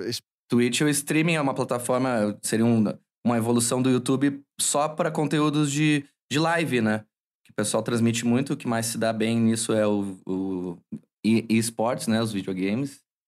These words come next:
Speaker 2: A galera joga e se, se filma jogando, enquanto isso o pessoal vai ali, já vai patrocinando ao vivo, assim. E é um, é um esquema. E eu ta-, tava vendo que quem dá, tá dando, tem dado certo, tem todo um, um,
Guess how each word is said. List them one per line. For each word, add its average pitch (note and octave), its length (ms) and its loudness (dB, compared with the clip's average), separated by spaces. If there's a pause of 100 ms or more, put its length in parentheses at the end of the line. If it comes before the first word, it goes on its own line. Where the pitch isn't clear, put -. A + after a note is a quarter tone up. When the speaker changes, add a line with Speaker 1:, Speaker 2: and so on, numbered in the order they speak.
(260)
Speaker 2:
A - 40 0
galera F#2+ 260 0
joga G2+ 360 -2
e A2 120 2
se, A#2+ 280 -2 (120)
se - 180 -8
filma B2+ 540 -2 (240)
jogando, A#2+ 360 0
enquanto C3 280 -2
isso C3+ 180 -2
o C#3 260 2
pessoal C3 400 -2
vai C3+ 160 0
ali, C3 200 0
já C3+ 140 -2
vai A#2+ 220 -4
patrocinando B2+ 580 -4
ao C#3 140 0
vivo, C3 360 0
assim. A2 340 -4 (680)
E F#2 360 -4 (220)
é F#2 200 -4
um, A2+ 140 0
é G#2+ 100 -2
um A#2 120 2
esquema. C#3+ 360 0
E B2 60 2
eu B2+ 100 2
ta-, D3 180 -2
tava G3 200 -2
vendo F#3+ 160 0
que F#3 80 -6
quem - 180 0
dá, F3 140 0
tá D#3+ 220 -4
dando, C3 200 0
tem C#3 120 0
dado A#2+ 180 0
certo, A#2 460 -2
tem B2+ 120 -2
todo A#2+ 220 0
um, F3+ 240 0
um, A#2 480 4